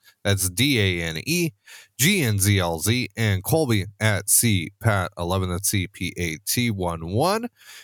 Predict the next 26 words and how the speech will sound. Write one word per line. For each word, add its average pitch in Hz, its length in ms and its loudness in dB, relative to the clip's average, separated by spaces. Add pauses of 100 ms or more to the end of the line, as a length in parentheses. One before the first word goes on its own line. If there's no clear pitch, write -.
Be 135 80 -2
sure 170 240 4
to 147 60 2
also 147 240 2
check 147 260 0
out 143 180 2
our 123 220 4
Patreon, 156 720 0
where 160 120 0
we 127 100 2
talk 123 200 0
about 113 200 2
the 107 80 -2
Mariners 107 460 4
even 95 180 -2
more 113 260 2
and 117 80 -2
also 92 240 -2
get 95 140 -4
into 90 240 -4
some 90 160 -6
non-baseball 92 1000 -4
talk 90 300 -4
twice 92 360 -2
a 85 80 -4
week. 95 380 -2